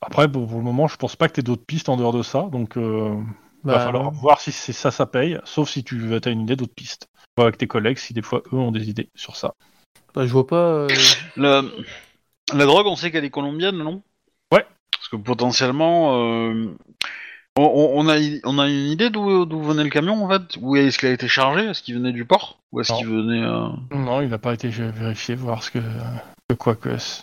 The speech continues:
Speaker 3: Et du coup, euh, si on prend une carte, on... on regarde où, où ont eu lieu tous les événements, le début, où,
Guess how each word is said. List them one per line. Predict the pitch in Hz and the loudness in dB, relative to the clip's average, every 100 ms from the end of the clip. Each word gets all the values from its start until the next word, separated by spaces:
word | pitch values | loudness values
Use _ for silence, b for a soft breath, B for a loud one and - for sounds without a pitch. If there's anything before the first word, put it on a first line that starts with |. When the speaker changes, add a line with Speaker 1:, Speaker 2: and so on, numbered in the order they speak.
| - | -2
Speaker 3:
Et | 110 | 4
du | 117 | 4
coup, | 120 160 170 | 6 6 8
euh, | 139 | 6
si | 120 135 | 2 -2
on | |
prend | 127 139 | 0 0
une | 135 131 | 0 2
carte, | 151 147 147 | 2 2 -2
on... | 127 123 123 120 117 | -2 -2 -2 -2 -2
on | |
regarde | 123 131 127 | 2 2 0
où, | 127 139 | -4 -4
où | 131 131 | -2 0
ont | |
eu | 127 | 0
lieu | 127 131 | 0 -2
tous | 127 | -2
les | 123 | 0
événements, | 123 123 135 139 | 0 2 4 4
le | 127 | 2
début, | 120 120 | -2 -4
où, | 107 110 76 104 | -4 -4 -4 -6